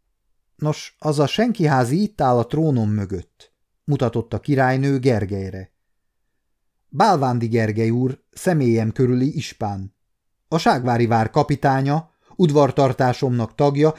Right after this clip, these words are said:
és királyi férjem bizalmát is élvezi.” Sávodi Bálint csak most ismerte fel a királynő háta mögött álló udvari öltözékben díszelgő fiatalemberben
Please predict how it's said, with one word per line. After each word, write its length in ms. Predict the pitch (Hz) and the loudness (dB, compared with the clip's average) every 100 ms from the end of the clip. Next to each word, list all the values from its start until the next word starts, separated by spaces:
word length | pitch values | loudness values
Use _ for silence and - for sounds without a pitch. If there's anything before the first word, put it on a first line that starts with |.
| - | -10
és 180 | - 180 | -4 -4
királyi 360 | - 233 151 127 | 0 0 2 0
férjem 440 | - 135 131 131 | 2 2 4 2
bizalmát 580 | 147 127 110 101 98 - | 2 0 0 -2 -6 -8
is 140 | 98 | -10
élvezi.” 600 | 101 92 92 90 95 95 _ _ _ _ _ _ _ _ _ _ _ _ _ _ _ | -8 -8 -8 -10 -12 -14 _ _ _ _ _ _ _ _ _ _ _ _ _ _ _
Sávodi 440 | 196 220 196 131 | -2 0 0 -2
Bálint 640 | 117 127 123 135 147 - - | 0 2 2 0 -2 -6 -4
csak 200 | 156 - | -4 0
most 240 | 131 - | -4 -2
ismerte 480 | 117 - 113 - 110 | -10 -6 -6 -4 -4
fel 180 | 123 110 | -2 -4
a 80 | |
királynő 500 | 104 127 117 113 113 | -2 -2 0 0 -2
háta 320 | 107 117 110 113 | -2 -2 -2 -2
mögött 400 | 113 120 117 120 | 0 -2 -2 -4
álló 340 | 113 117 135 | -2 0 0
udvari 400 | 160 117 113 113 | -2 -2 0 2
öltözékben 720 | 117 110 120 107 113 107 113 | 0 0 -2 -2 -2 -2 -2
díszelgő 540 | 127 131 127 107 110 | -2 -4 -4 -4 -4
fiatalemberben 1080 | 104 147 135 120 127 127 123 123 120 135 135 | -4 -2 -2 -2 -2 -2 -2 -2 -2 -2 -4